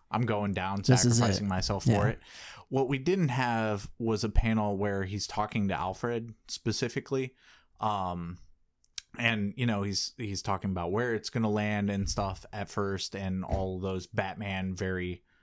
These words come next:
Speaker 1: uh, methodical moments. And then you just suddenly get, "Do you think they'd be proud?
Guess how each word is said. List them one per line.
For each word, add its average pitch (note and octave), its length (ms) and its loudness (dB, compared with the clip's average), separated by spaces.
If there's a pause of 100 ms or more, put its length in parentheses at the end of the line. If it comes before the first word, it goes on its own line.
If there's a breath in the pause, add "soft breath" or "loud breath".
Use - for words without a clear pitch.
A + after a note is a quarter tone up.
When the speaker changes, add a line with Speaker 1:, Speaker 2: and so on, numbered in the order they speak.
(160)
Speaker 1:
uh, F2 400 -2
methodical F#2 840 -4
moments. F#2+ 560 -2 (540 loud breath)
And C#3 160 2
then C3 300 -2
you C3 120 -2
just A#2+ 240 0
suddenly A#2 300 2
get, G#2+ 300 -2 (1600 loud breath)
"Do A#2+ 120 -2
you B2 140 0
think F3 240 -4
they'd E3+ 200 -2
be D#3 100 0
proud? D3+ 400 -4